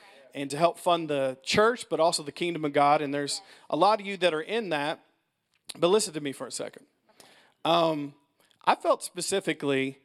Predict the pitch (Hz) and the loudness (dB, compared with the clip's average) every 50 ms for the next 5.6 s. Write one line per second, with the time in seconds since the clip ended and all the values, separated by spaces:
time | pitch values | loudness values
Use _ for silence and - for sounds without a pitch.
0 | _ _ _ _ _ _ _ _ _ _ - 143 135 131 131 123 120 123 127 156 | _ _ _ _ _ _ _ _ _ _ -2 0 2 2 2 2 0 0 2 2
1 | 214 220 - - 175 165 170 156 156 151 143 135 131 - - - 175 165 160 151 | 2 2 0 -2 -2 -2 0 0 0 0 0 0 -2 -2 -4 -2 -2 -2 -2 -2
2 | 135 139 127 131 - - 147 135 131 120 - 147 151 170 208 220 214 190 185 185 | -2 -2 -4 -4 -4 -6 -8 -6 -6 -6 -4 0 2 4 4 4 2 0 0 0
3 | 180 165 165 - _ _ _ _ _ - 147 156 170 196 190 190 190 175 165 156 | 0 -2 -4 -12 _ _ _ _ _ -2 -2 0 0 2 2 2 2 0 -2 -4
4 | 151 156 156 147 139 147 143 147 156 156 151 143 156 147 147 143 135 135 147 143 | -4 -6 -8 -6 -2 -2 -2 -2 -2 -6 -8 -8 -8 -8 -6 -6 -6 -2 -2 -2
5 | 135 123 127 131 127 - 131 147 156 151 139 | -2 -4 -6 -8 -10 -8 0 2 2 2 2